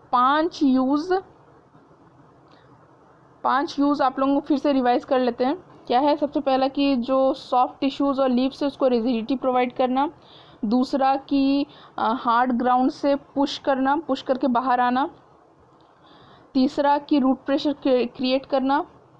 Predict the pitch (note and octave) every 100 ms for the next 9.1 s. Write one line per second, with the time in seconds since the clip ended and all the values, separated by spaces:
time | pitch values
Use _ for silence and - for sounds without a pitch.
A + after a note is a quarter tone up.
0 | - - - _ _ _ _ _ _ -
1 | - - - B3 A#3 A#3 C#4 D4 F4 -
2 | - - B3 A#3 B3 C#4 C#4+ D4+ C4+ B3
3 | C4+ C4+ C#4+ - C#4 B3+ B3+ D4 G4 -
4 | - - - - - A#3 C#4 G4+ - -
5 | - A3+ A#3 - C4+ D4+ G#4+ G#4 B3 A3+
6 | G#3+ B3 B3 A3+ F#3 - G#3 - - _
7 | _ _ _ _ - C#4 E4+ - _ -
8 | A#3 C4 C4 B3 B3 C4 B3+ C4 C4 C#4+